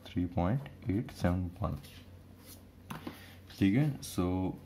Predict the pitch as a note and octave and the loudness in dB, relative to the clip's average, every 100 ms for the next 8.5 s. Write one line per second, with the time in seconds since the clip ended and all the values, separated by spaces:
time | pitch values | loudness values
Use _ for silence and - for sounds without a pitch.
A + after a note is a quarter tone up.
0 | - - - - - - - G2 F#2+ F#2 | -18 -20 -20 -20 -20 -18 0 4 6 6
1 | F2 - F#2 F2+ F2 F2 F2 E2 - E2+ | 4 4 2 4 2 4 2 0 0 0
2 | E2 E2 - - - F2+ - F2+ C3 - | 0 -2 -8 -4 2 2 4 2 2 0
3 | - - - - - - - - - - | -14 -14 -12 -12 -10 -10 -10 -16 -12 -2
4 | F2+ - F#2 F#2+ G2 G#2 G#2+ G2+ A#2+ C3+ | -2 2 2 2 4 4 4 4 2 0
5 | - - - - - - - - - F2+ | -8 -16 -18 -20 -18 -16 -16 -16 -6 0
6 | F2 F2+ F2 G2+ F#2 F2+ - - - D3 | 2 2 0 0 0 -2 -6 -2 4 4
7 | G3+ - - - - - - - - - | 4 -6 -16 -18 -16 -16 -14 -16 -8 -6
8 | G2 F#2 E2+ C3 | 0 0 2 2